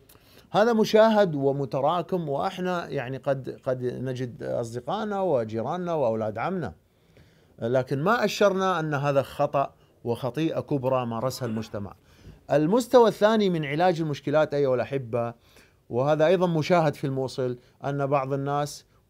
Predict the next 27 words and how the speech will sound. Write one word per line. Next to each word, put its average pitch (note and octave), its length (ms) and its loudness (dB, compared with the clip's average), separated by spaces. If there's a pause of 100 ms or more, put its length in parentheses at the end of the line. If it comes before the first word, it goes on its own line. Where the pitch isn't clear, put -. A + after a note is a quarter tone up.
(140)
وخلينا F3+ 380 0
نقول F3 220 0
أغلب E3 360 4
الناس، C#3 400 -4 (260)
يلجؤون C#3+ 640 0
إلى C#3+ 440 -2
العقل B2 680 0
في B2+ 200 -4
حل C3 220 0
المشكلات. A2 600 -4 (400)
يقع D3 300 2
في C3 320 0
مشكلة D3+ 440 -2
أو A#2+ 320 0
في G#2+ 420 -4 (220)
حادث C#3 440 -2
ما، C#3 340 -4 (460)
فلا B2+ 680 2
تراه E3 380 2 (340)
ي-، A#2+ 80 -4
يعني A#2+ 640 -4 (280)
بالعامية C3+ 480 0
يبيع C3+ 340 0
بوزات B2+ 540 0
أو B2+ 160 0
عنتريات B2 560 0
فارغة B2+ 500 0